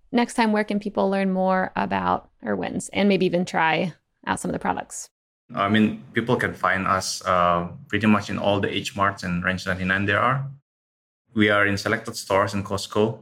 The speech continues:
Speaker 2: not all of them, uh, but mostly in, uh, in L A and San Francisco and, and New York, uh, you can find, uh, our products.
Speaker 1: Mm-hmm.
Speaker 2: We are currently, um, working, uh, to be able to distribute our products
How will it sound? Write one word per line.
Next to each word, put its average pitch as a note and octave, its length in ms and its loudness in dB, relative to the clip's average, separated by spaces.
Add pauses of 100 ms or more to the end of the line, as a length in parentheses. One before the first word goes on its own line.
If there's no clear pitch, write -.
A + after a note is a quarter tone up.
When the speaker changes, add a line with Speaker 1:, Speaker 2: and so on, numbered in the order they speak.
Speaker 2:
not G2 220 0
all G2+ 160 2
of G#2 140 0
them, F2+ 360 -4
uh, F2 240 2
but F2+ 240 -2
mostly G2 340 0
in, F2+ 120 2
uh, F2 340 2
in F#2+ 160 -4
L F#2 220 -2
A G2 240 -2
and F2 200 -4
San F#2 200 -8
Francisco F2+ 720 -4
and, F2 260 -2
and F2 160 -4
New F2+ 80 0
York, F2+ 460 -4
uh, E2 260 -6
you E2 60 -10
can F2 180 -6
find, F2 380 -4
uh, F2 60 -16 (120)
our F2 80 -6
products. F2+ 500 -4
Speaker 1:
Mm-hmm. F3+ 200 -4 (260)
Speaker 2:
We G2 120 2
are F2+ 180 4
currently, G#2+ 680 2
um, F2+ 540 2 (600)
working, G2 960 0
uh, E2+ 500 2 (100)
to F2 500 -2 (720)
be G2 140 2
able F#2+ 180 2
to G2+ 100 2
distribute F#2 440 0
our F#2 120 4
products G2 540 -2